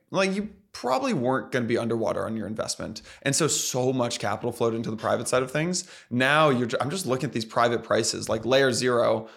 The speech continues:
I really like the Layer Zero team. They don't have mu-, like, they're pretty early stage. They raised a three billion dollar valuation. I'm looking at Aave,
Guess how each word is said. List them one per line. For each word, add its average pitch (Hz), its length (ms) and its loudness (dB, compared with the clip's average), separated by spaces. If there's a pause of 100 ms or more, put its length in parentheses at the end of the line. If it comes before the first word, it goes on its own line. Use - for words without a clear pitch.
(220)
I - 40 2
really 190 200 4
like 147 220 4
the 117 60 -2
Layer 117 200 4
Zero 117 260 2
team. 98 380 -6 (720)
They 202 800 4 (580)
don't 269 280 2
have 156 360 4
mu-, 127 160 4
like, 131 220 4
they're 151 120 4
pretty 247 360 -2
early 147 280 4
stage. 117 340 2
They 156 80 0
raised 202 240 0
a 208 100 2
three 165 320 0
billion 135 460 4
dollar 117 240 6
valuation. 113 680 0 (300)
I'm 135 100 2
looking 190 240 4
at 131 140 4 (260)
Aave, 135 540 4